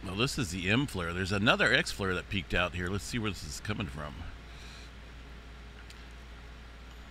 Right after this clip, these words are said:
Maybe potentially that same active area over there. Let's pull up the, uh, video here real quick and see what we've got in the last couple hours.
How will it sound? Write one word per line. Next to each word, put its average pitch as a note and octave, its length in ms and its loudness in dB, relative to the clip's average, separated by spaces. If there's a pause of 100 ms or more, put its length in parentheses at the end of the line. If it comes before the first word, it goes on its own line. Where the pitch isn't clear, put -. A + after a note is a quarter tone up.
(280)
Maybe G2+ 240 4
potentially A#2+ 540 8
that G2+ 200 8
same A#2+ 280 6
active G#2+ 380 8
area A2 320 6
over D#2+ 160 0
there. F2 180 4
Let's F#2 160 2
pull A2+ 240 2
up G#2 140 4
the, F#2+ 200 4
uh, F2 220 4 (680)
video A2+ 480 10
here A2 180 8
real G#2 160 6
quick A#2 320 4
and F2+ 100 0
see A#2 200 2
what G#2+ 160 0
we've F#2 180 2
got A2 160 6
in A#2 80 0
the F2 80 0
last F#2 340 2
couple F#2+ 300 -2
hours. A#2 680 4